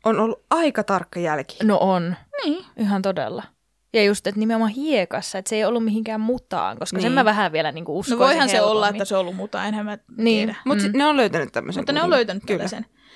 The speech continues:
Speaker 1: Et
Speaker 3: Ja
Speaker 1: niinku kangasta ois pa-, niinku
Speaker 3: Niin. Ja
Speaker 1: painautunut
Speaker 3: nimenomaan
Speaker 1: siihen.
Speaker 3: kudottu, että vaikka,
Speaker 2: Mm.
Speaker 3: niinku, villasukalla astuttu, niin
Speaker 1: Joo.
Speaker 3: se jättää sellaisen, niinku,
Speaker 2: Mhm.
Speaker 1: Joo.
Speaker 3: jäljen, röpelöisen jäljen.
Speaker 1: Juu.
Speaker 3: Ja sinne paikalle kutsuttiin sit ihan tämmönen, niinku, metsänvartija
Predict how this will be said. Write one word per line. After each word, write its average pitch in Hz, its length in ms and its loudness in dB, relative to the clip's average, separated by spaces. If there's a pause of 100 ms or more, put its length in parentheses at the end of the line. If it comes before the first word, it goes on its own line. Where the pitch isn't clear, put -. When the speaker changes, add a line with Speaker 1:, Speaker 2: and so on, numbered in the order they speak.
(160)
Speaker 1:
Et 208 120 -2
Speaker 3:
Ja 226 100 6
Speaker 1:
niinku 220 140 2
kangasta 185 480 2
ois 107 260 -2 (160)
pa-, - 80 -2 (100)
niinku - 240 -8
Speaker 3:
Niin. 202 300 -2
Ja - 60 -12 (120)
Speaker 1:
painautunut 233 280 2
Speaker 3:
nimenomaan 247 300 4 (140)
Speaker 1:
siihen. 190 60 -6
Speaker 3:
kudottu, 214 480 0
että 190 180 -12
vaikka, 208 220 -6
Speaker 2:
Mm. 208 40 2
Speaker 3:
niinku, 202 380 -2 (520)
villasukalla 190 600 -2
astuttu, - 440 -14 (100)
niin 165 80 -4
Speaker 1:
Joo. 151 100 2
Speaker 3:
se 196 60 -6
jättää 175 380 -8
sellaisen, 151 440 -12
niinku, 233 240 -10 (140)
Speaker 2:
Mhm. 190 320 0
Speaker 1:
Joo. 165 160 0
Speaker 3:
jäljen, 185 300 -8
röpelöisen 196 600 0
jäljen. 196 300 -8
Speaker 1:
Juu. 170 180 -4 (440)
Speaker 3:
Ja 220 260 2
sinne 247 200 0
paikalle 277 420 2
kutsuttiin 247 560 -6
sit 208 160 -6
ihan 208 160 -2
tämmönen, 190 400 0
niinku, 190 180 -8
metsänvartija 190 920 -4